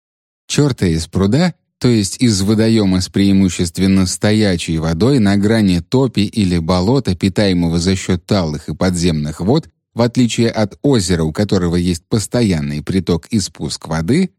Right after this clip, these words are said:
так и хочется назвать водяным. Но дело в том, что водяных в румынском фольклоре несколько. Прежде всего, есть колодезный, тоже нечистый дух, довольно опасный.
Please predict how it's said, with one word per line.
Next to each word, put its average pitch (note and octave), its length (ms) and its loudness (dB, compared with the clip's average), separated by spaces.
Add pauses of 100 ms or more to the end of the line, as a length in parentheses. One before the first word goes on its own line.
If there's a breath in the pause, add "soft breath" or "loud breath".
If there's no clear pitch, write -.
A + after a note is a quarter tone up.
(360)
так F3+ 300 -2
и D#3+ 120 2
хочется B2 520 -2
назвать F#2+ 460 0
водяным. F#2 640 0 (500)
Но G#2+ 180 2
дело F2+ 460 0
в - 80 -20
том, C#3+ 220 0
что C3 200 -2
водяных A#2 580 0
в G#2 60 -4
румынском A2+ 560 2
фольклоре B2 560 -2
несколько. G#2 720 -2 (1040)
Прежде B2+ 380 2
всего, F#2+ 420 0 (140)
есть B2 380 0
колодезный, E2+ 920 0 (280)
тоже B2 320 2
нечистый F#2+ 640 0
дух, B2+ 360 0
довольно F#2 600 0
опасный. D2+ 600 -8